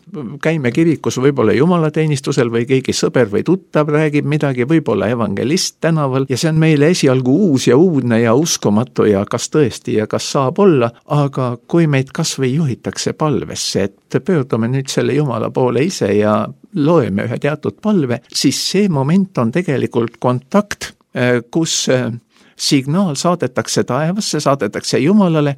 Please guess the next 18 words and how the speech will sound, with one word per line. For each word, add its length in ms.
mitte 280
tingimata 480
taevasse, 500
ta 100
on 100
siinsamas 460
maa 160
peal 160
ka 140
meile 240
samamoodi 540
ligi. 240
Aga 160
saadetakse 640
signaal 480
Jumalale 560
ja 160
nüüd, 260